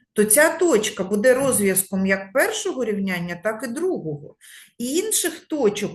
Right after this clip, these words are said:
у цих двох прямих бути не може, бо прямі не можуть в двох точках чи в трьох перетинатися. Якщо вони перетинаються, точка лише одна. І так як це розв'язок як першого, так і другого рівняння, то координати цієї точки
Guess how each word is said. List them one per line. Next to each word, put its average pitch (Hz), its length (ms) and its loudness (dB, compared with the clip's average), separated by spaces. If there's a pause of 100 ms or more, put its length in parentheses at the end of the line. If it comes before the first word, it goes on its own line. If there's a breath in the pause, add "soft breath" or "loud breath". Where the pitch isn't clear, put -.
у 220 100 -6
цих 220 340 -4
двох 233 340 -2
прямих 233 360 -2
бути 226 320 -6
не 277 140 -6
може, 220 400 -2
бо 165 160 -8
прямі 202 320 -2
не 220 120 0
можуть 208 420 -2
в 147 200 -10
двох 202 440 -2
точках 196 440 -4 (320 loud breath)
чи - 120 -6
в 165 80 -4
трьох 233 440 -2
перетинатися. 170 840 -4
Якщо 160 200 -6
вони 220 160 -4
перетинаються, 349 640 -4
точка 247 300 -8
лише 196 260 -4
одна. 160 360 -8 (420 loud breath)
І 233 60 -6
так 370 220 0
як 381 200 -2
це 339 140 2
розв'язок 196 640 0
як 247 200 -4
першого, 208 460 2
так 202 220 -2
і 214 40 -4
другого 240 360 0
рівняння, 294 480 -4
то 220 200 -2
координати 254 720 0
цієї 185 480 -2
точки 320 640 -8